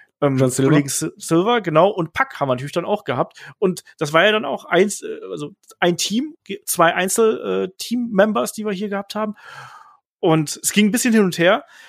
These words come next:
Speaker 1: Ähm, dass Pac rausgeflogen ist, hat mich super überrascht, muss ich ganz ehrlich sagen. Aber, also, Jungle Boy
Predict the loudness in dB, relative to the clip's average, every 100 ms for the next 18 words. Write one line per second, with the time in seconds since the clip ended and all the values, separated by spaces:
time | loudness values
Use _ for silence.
0 | -12 -6 -6 0 -2 0 -4 0 0 0
1 | -4 -4 -4 -6 -6 -6 -6 -8 -4 2
2 | 4 4 2 -2 -6 -4 -2 -2 -2 -4
3 | -4 -8 -8 -6 -6 -8 -14 -20 -20 _
4 | _ 0 4 2 0 -14 _ _ _ _
5 | 0 2 0 -4 -2 0 2 0 0 4
6 | 6 4